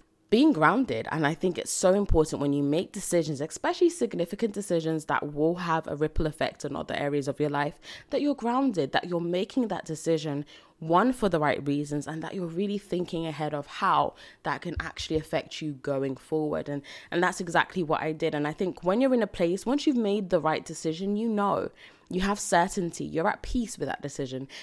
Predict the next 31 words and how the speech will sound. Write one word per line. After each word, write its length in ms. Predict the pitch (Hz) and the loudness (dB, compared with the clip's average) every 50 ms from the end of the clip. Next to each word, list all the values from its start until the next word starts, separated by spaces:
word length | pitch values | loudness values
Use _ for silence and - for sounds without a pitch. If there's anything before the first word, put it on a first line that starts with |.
| - - | -16 -8
And 100 | - 156 | -4 -2
that's 200 | 151 127 - - | -2 -2 -2 -4
exactly 420 | 160 151 147 - 131 - - 151 151 | -8 -2 0 0 0 0 0 -10 -6
how 160 | 147 135 135 | -4 -2 -2
I 120 | 143 135 | -2 -4
was. 360 | 131 143 131 117 107 95 - - - - - - _ | -4 -4 -4 -4 -4 -6 -8 -14 -20 -20 -20 -20 _
So 260 | - - 170 165 165 | -4 2 4 6 6
I'm 160 | - - 185 247 | 6 4 2 2
gonna 160 | 277 330 311 | 2 4 4
move 260 | 269 226 214 208 175 | 4 4 2 0 -2
on 260 | - - 151 147 156 160 | 0 0 2 2 0 0
from 200 | - 165 160 147 | 0 0 2 4
this, 240 | 139 139 180 - | 4 4 4 2
but 160 | - - 165 170 | -2 -6 -6 -4
I 100 | 175 185 | -2 -4
really 260 | 196 220 247 247 240 | -2 -2 -2 -2 0
wanted 220 | 226 208 202 180 - | 0 -2 -2 -4 -6
to 60 | 160 | -10
start 360 | - - - 180 175 - - | -10 -4 -2 0 0 2 0
with 140 | 170 - - | -2 -4 0
that, 200 | 202 196 - - | 0 0 0 0
because 260 | 160 - 185 165 143 | -4 -6 -6 -4 -2
that 180 | 175 180 - 226 | -2 -2 0 0
was 120 | 233 196 | -2 -2
one 140 | 202 202 190 | -2 -4 -4
of 100 | 180 156 | -2 -4
the 80 | 160 | -4
biggest 380 | 143 - - 160 156 165 156 - | -6 -2 -2 0 0 0 -2 -4
decisions 400 | 151 147 - 151 147 147 139 131 | -10 -4 -2 0 0 0 0 0
I 100 | 135 135 | 0 0
made 400 | 139 135 131 135 139 135 - | 0 0 0 0 0 -2 -4